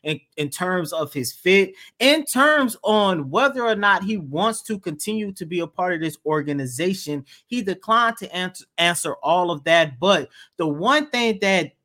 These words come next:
Brandin Cooks did put out on the table was the fact that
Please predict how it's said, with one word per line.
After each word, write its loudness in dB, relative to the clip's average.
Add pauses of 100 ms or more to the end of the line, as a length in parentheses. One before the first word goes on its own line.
Brandin 2
Cooks -4
did -2
put -2
out 2
on -2
the -4
table -2
was -4
the -12
fact -2
that -2